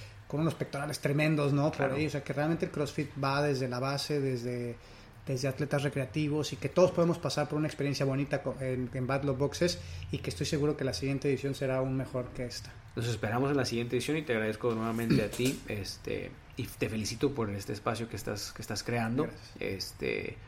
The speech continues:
Speaker 2: le va a hacer un bien enorme a la comunidad. Eh, síguelo haciendo, va a costar, <laughs> pero vas a llegar.
Speaker 1: <laughs>
Speaker 2: Eh, y con muchísimo gusto nos volvemos a ver un poquito más adelante el día que tú gustes. Eh,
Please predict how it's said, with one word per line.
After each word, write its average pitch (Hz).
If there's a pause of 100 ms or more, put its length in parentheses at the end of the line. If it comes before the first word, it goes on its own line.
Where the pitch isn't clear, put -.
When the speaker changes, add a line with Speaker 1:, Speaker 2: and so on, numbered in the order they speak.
(280)
Speaker 2:
le 117
va 107
a 110
hacer 120
un 120
bien 117
enorme 120
a 120
la 117
comunidad. 104 (580)
Eh, 50 (320)
síguelo 123
haciendo, 127 (220)
va 113
a 113
costar, 120 (120)
<laughs> -
pero 143
vas 120
a 123
llegar. 113
Speaker 1:
<laughs> - (220)
Speaker 2:
Eh, 107
y 120
con 110
muchísimo 113
gusto 113
nos 117
volvemos 107
a -
ver 104
un 104
poquito 104
más 104
adelante 101
el 95
día 104
que 104
tú 101
gustes. 95
Eh, 101